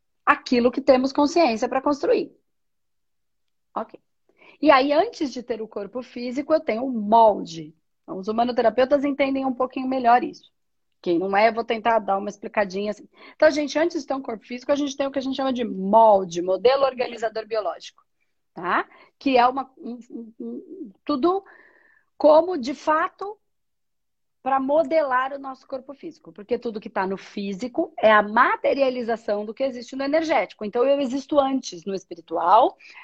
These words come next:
aí do espiritual eu existo no astral, do astral eu existo no vital, do vital eu existo no físico.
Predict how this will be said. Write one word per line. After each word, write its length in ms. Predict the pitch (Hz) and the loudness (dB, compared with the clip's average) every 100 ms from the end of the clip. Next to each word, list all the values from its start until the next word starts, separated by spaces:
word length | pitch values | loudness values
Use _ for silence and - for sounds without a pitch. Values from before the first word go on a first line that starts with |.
| - | -2
aí 300 | - 247 262 | 2 2 2
do 160 | 214 311 | 0 0
espiritual 600 | 320 294 277 254 226 214 | 0 -4 -4 2 4 4
eu 80 | 208 | 0
existo 360 | 190 196 - | -2 -4 -4
no 140 | 196 190 | -6 -8
astral, 800 | 180 - - 196 196 202 370 - _ - | -8 -6 0 2 4 2 0 -6 _ -8
do 120 | 330 | -2
astral 340 | 453 - 285 247 | -2 0 0 0
eu 60 | |
existo 340 | 233 214 214 208 | -2 -6 -12 -16
no 100 | 208 | -16
vital, 600 | 185 202 233 233 262 349 | -16 -8 0 4 4 2
do 140 | 359 | -2
vital 340 | 320 339 339 330 | -10 -6 -2 -2
eu 80 | 370 | -4
existo 460 | - 359 330 _ - | -8 -16 -18 _ -20
no 60 | |
físico. 420 | 403 - 330 - | -12 -12 -12 -18